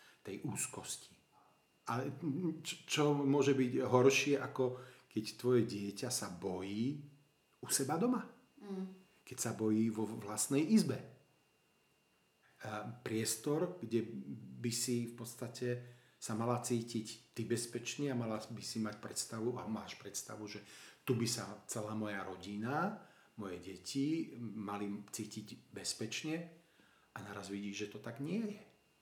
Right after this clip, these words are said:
Speaker 2: Mhm.
Speaker 1: Hej? Čiže, e, takéto veci dokážeme takisto riešiť.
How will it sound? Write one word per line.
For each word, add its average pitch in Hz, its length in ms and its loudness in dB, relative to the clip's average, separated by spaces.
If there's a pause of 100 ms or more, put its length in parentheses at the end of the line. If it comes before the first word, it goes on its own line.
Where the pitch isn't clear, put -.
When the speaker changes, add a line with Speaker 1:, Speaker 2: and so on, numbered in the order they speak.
(120)
Speaker 2:
Mhm. 196 200 -6 (220)
Speaker 1:
Hej? 123 120 -6 (360)
Čiže, 110 380 0
e, 123 240 4 (1300)
takéto 135 440 2
veci 127 280 2
dokážeme 123 640 -2
takisto 113 560 -6
riešiť. 113 600 -6